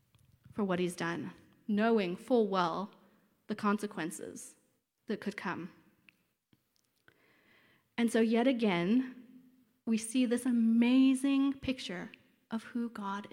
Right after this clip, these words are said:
is. He loves David's heart. He's about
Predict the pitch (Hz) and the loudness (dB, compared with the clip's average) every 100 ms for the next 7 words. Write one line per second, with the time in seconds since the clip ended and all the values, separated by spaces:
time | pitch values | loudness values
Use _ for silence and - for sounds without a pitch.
0 | 170 220 - - _ _ _ _ _ _ | -16 -16 -20 -20 _ _ _ _ _ _
1 | _ _ _ _ _ _ _ _ _ _ | _ _ _ _ _ _ _ _ _ _
2 | _ _ _ - - 254 233 214 208 208 | _ _ _ -14 -4 -2 -2 -2 -4 -4
3 | 208 220 - - - - _ _ _ _ | -4 -6 -10 -14 -16 -20 _ _ _ _
4 | _ _ _ - 190 190 196 190 - - | _ _ _ -8 -6 -6 -8 -12 -18 -20
5 | _ _ _ - 190 - - - _ _ | _ _ _ -12 -12 -12 -18 -20 _ _
6 | _ _ _ - 277 285 294 202 190 220 | _ _ _ -6 0 0 0 -2 -2 -4
7 | - | -8